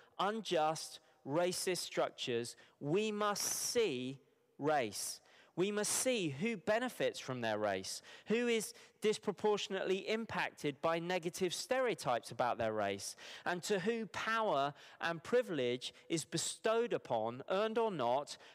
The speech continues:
because of their race, their class, and their gender. Seeing race is essential to changing the system."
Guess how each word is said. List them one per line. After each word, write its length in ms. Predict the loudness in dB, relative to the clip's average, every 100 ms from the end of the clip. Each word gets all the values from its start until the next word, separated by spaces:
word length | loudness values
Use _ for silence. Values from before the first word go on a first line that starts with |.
| _
because 500 | -4 -4 -2 0 2
of 140 | 0 2
their 180 | 2
race, 380 | 2 2 0 -2
their 240 | 0 0 0
class, 640 | 2 4 4 2 -2 -10 -14 -20 -10 -4
and 160 | 0
their 120 | 2 2
gender. 600 | 2 0 0 -2 -2 -6 -20 -20 _ _
Seeing 840 | -4 0 2 2 4 2 0 -6 -12 _ -8
race 640 | 0 2 2 0 -6 -8 -12 _ _
is 200 | -2 -2
essential 960 | 0 -2 0 -2 -4 -4 -2 0 -2 -6 _ _ _ _
to 100 | -10
changing 800 | -4 -2 -2 -2 -2 -2 -2 -8 -16 _
the 80 | -4
system." 580 | -2 -2 -2 -2 -2